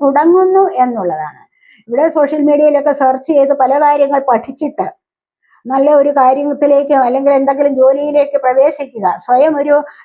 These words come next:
ബിസിനസ് തുടങ്ങാനുള്ള കാര്യങ്ങൾ അങ്ങനെ പഠിക്കാൻ കഴിയുന്നു, സ്വയം ചാനലുകൾ, ഏഹ്, തുടങ്ങാൻ ഒക്കെയുമുള്ള ആ ഒരു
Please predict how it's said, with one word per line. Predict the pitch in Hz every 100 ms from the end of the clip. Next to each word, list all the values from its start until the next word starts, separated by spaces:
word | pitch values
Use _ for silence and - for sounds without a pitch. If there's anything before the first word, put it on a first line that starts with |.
| 262
ബിസിനസ് | 262 294 302 294
തുടങ്ങാനുള്ള | 269 277 294 302 294 294
കാര്യങ്ങൾ | 269 269 277 277 285
അങ്ങനെ | - 247 277
പഠിക്കാൻ | 269 254 233 277 311 302
കഴിയുന്നു, | 294 254 254 226 190
സ്വയം | 190 247 277 285
ചാനലുകൾ, | 269 262 294 294 302
ഏഹ്, | 285 269 262 262 262 262
തുടങ്ങാൻ | 262 269 285 269 - _ _ _ _
ഒക്കെയുമുള്ള | 285 277 - 440 440 381 302 269 269 370 370
ആ | 254 277
ഒരു | 277 269 277 285 285 285